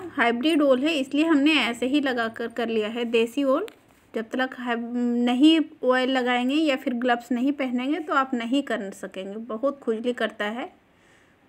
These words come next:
तो इसे हम अच्छे से छील कर तैयार कर, छील लिया है हमने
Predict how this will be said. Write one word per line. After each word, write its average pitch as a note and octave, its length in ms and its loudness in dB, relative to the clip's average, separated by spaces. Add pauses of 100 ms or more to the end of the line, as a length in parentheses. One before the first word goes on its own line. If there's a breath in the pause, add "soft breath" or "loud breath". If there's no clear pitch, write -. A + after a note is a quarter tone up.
(100)
तो B3 100 2
इसे B3 360 0 (460)
हम B3+ 140 0
अच्छे D#4 220 0
से F4 120 -4
छील D4+ 360 0
कर C#4 180 -4
तैयार A3+ 380 0
कर, A#3+ 260 -2 (160)
छील D4+ 200 2
लिया A3+ 200 4
है A#3 180 -4
हमने B3+ 280 -2